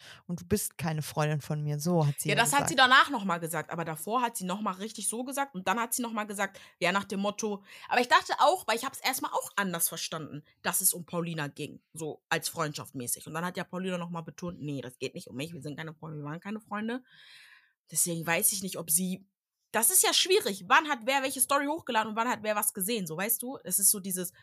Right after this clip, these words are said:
Speaker 2: hat jetzt Paulina, hat sie die ganze Story von Paulina gesehen und dann die Storys gemacht oder hat sie immer geantwortet und dann geantwortet? Also, hat sie Paulinas Sachen gesehen, geantwortet, Paulinas Sachen gesehen, geantwortet, weißt du?
Speaker 1: Mhm.
Speaker 2: Deswegen weiß ich nicht. Also, ich hab's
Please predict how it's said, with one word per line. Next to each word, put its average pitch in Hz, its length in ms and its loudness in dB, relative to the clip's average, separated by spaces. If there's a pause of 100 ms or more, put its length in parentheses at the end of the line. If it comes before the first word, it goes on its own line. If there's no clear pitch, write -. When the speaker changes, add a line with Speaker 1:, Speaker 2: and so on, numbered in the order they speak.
(100)
Speaker 2:
hat 202 140 -4
jetzt 190 220 -8
Paulina, 240 420 -2
hat 214 160 -8
sie 208 60 -2
die 190 100 -4
ganze 254 280 6
Story 240 260 4
von 214 140 -6
Paulina 220 320 -2
gesehen 285 340 -6 (200)
und 180 280 -6
dann 233 200 6
die 302 100 -2
Storys 294 340 -2
gemacht - 200 -6
oder 190 100 -2
hat 190 140 -6
sie - 80 -2
immer 190 140 -4
geantwortet 202 520 -4
und 180 140 -6
dann 175 200 -2 (100)
geantwortet? 175 540 -6
Also, 151 320 -4 (240)
hat 190 140 -4
sie 185 60 -4
Paulinas 233 360 -2
Sachen 226 240 -4
gesehen, 220 220 -8
geantwortet, 160 500 -4
Paulinas 196 320 -6
Sachen 190 220 -6
gesehen, 170 240 -8
geantwortet, 151 500 -10
weißt 147 260 -4
du? 247 160 -6 (500)
Speaker 1:
Mhm. 196 380 0
Speaker 2:
Deswegen 170 180 -2
weiß 190 280 2
ich 156 140 -6
nicht. 139 240 -8
Also, 160 120 -6
ich 165 100 -6
hab's - 320 0